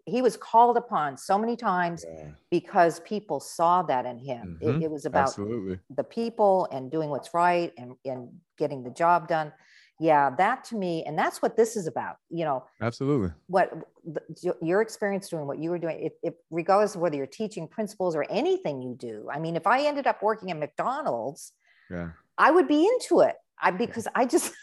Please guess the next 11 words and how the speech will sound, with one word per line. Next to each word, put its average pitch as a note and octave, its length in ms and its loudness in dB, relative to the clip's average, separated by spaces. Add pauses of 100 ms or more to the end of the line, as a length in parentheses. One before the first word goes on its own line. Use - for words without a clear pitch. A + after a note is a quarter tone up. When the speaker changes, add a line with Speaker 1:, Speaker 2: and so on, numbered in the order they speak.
(140)
Speaker 1:
<laughs> - 200 -20
get A#3+ 160 6
into G4 300 2
things. C3+ 500 -2
Speaker 2:
Be A2+ 100 6
bobbing B2+ 600 2
and G2 160 -6
flipping D3 500 2
Speaker 1:
I'd C4+ 160 10
Speaker 2:
and C#4+ 40 0
Speaker 1:
be, D#4+ 160 4